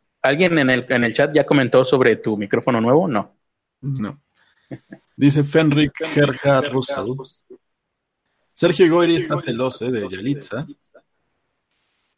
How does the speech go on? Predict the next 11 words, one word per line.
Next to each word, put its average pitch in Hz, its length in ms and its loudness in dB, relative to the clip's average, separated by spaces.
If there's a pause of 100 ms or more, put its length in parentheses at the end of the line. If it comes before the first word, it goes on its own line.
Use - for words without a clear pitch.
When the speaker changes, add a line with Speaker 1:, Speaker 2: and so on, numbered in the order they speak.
(280)
Speaker 1:
Ah, 180 100 0
celoso. 117 440 2 (2000)
Speaker 2:
Eh, 123 680 0 (360)
de 127 220 4
más, 165 260 4
a 143 120 0
lo 147 160 6
único 151 300 0
que 120 240 -2
llegan 131 480 0
es 123 200 -4